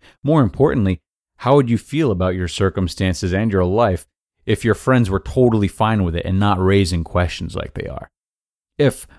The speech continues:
when you detach yourself from your friends, you see that you're actually okay with your life as it is,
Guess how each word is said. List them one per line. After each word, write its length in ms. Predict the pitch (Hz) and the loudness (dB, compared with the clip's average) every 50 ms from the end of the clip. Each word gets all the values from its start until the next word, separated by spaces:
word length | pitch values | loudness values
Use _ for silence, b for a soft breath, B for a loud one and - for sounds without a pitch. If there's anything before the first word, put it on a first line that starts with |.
| b | b
when 260 | - 123 123 123 120 113 | -2 0 2 2 4 4
you 120 | 113 110 | 2 0
detach 500 | 95 101 - - - 139 143 143 - - | 0 -2 -6 -6 -4 -2 -2 -2 -2 -2
yourself 420 | 120 101 - - - 107 101 - | -2 -2 -2 0 0 0 0 0
from 220 | - 113 104 98 92 | -2 -2 -2 -2 -2
your 80 | 87 | -4
friends, 480 | 85 - - - 127 107 98 92 85 - | -6 -6 -2 -2 0 0 0 0 -2 -2
you 100 | 104 104 | -2 -4
see 160 | - - 127 | -2 0 0
that 120 | 120 107 107 | 0 0 0
you're 200 | 95 92 90 101 | 0 0 0 -2
actually 540 | 135 160 - - - 143 135 123 120 107 | -4 -6 -6 -6 -4 0 0 2 2 2
okay 420 | 101 127 135 123 - - 127 151 170 | 2 2 2 0 -2 -2 -2 -2 -2
with 180 | 143 104 78 | -2 -4 -2
your 120 | 87 87 85 | -2 -2 -2
life 280 | 85 85 85 85 - | -2 -2 -2 -2 -2
as 200 | 90 87 82 82 | -2 -2 -2 -2
it 100 | 92 82 | -4 -2
is, 180 | 87 85 82 - | -2 -2 -4 -6